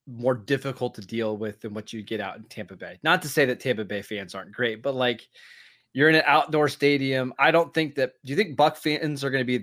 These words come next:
that excited for a Baker Mayfield playoff game compared to the last few years with Tom Brady? Or do you think that would just be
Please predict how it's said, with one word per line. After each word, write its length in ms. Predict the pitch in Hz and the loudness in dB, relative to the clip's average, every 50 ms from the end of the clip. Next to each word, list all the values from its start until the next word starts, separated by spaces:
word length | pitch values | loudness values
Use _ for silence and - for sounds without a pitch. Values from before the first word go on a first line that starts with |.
| 95 | -2
that 280 | 101 123 123 123 131 147 | 2 4 4 6 4 4
excited 520 | 151 151 - - - 139 139 139 143 143 | 2 -2 -4 -4 -2 -2 -2 -2 -4 -6
for 120 | 139 139 131 | -4 -2 -2
a 60 | 120 | -2
Baker 320 | 107 120 123 123 - 135 | 0 -2 -4 -4 -4 -6
Mayfield 420 | 123 127 127 123 - - 127 120 - | -6 -4 -4 -4 -4 -4 -4 -4 -4
playoff 320 | - 127 123 123 120 - | -2 -2 -2 -2 -2 -4
game 300 | - 127 120 123 127 120 - | -6 -6 -6 -6 -6 -8 -12
compared 300 | - 110 - - 123 120 | -14 -10 -4 -4 -4 -2
to 200 | 113 113 110 107 107 _ _ _ _ _ _ _ | -2 -2 -4 -4 -6 _ _ _ _ _ _ _
the 100 | - 123 | -12 -10
last 300 | 110 107 110 110 107 - | -6 -6 -6 -6 -6 -8
few 120 | - - 113 | -10 -10 -8
years 240 | 107 110 110 107 107 | -6 -6 -6 -8 -8
with 120 | 104 - | -12 -12
Tom 220 | - 113 107 104 | -8 -8 -8 -6
Brady? 280 | 98 101 104 104 110 113 | -4 -4 -4 -4 -6 -4
Or 160 | 120 143 139 | 0 0 2
do 60 | 143 | 2
you 60 | 143 131 | 2 2
think 140 | 143 135 | 2 2
that 120 | 120 131 131 | 2 2 2
would 120 | 135 131 | 2 0
just 200 | 123 127 - - | -4 -6 -8 -6
be 300 | - 123 120 117 113 110 | -4 -4 -2 -2 -4 -8